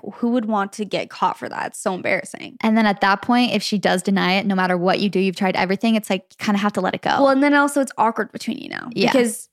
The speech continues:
Speaker 1: whether she did it or not, you thought she did, which is just
Speaker 2: Mm-hmm.
Speaker 1: bad. <laughs> And so
Speaker 2: Yeah.
Speaker 1: it's like, your friendship,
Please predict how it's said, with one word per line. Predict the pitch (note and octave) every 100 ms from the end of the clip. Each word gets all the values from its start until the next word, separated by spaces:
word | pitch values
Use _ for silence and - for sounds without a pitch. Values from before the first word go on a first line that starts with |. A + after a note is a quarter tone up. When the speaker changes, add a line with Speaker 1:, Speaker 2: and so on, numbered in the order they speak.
| _
Speaker 1:
whether | - A#3+ B3
she | B3 A3
did | A3
it | G#3+ G#3
or | G3
not, | G3 A3 - _ _
you | G#3 G3+
thought | - G3+ B3
she | B3+
did, | B3 B3+
which | A3 G#3+
is | G#3 G3
just | F3+ F#3
Speaker 2:
Mm-hmm. |
Speaker 1:
bad. | F#3+ F3+ A3 A#3
<laughs> | C#4
And | B3+
so | -
Speaker 2:
Yeah. | C4 - G#3
Speaker 1:
it's | -
like, | A#3 - F4 G4+ G#4 G4+ E4+ B3
your | B3+
friendship, | B3 - A#3+ A#3 A#3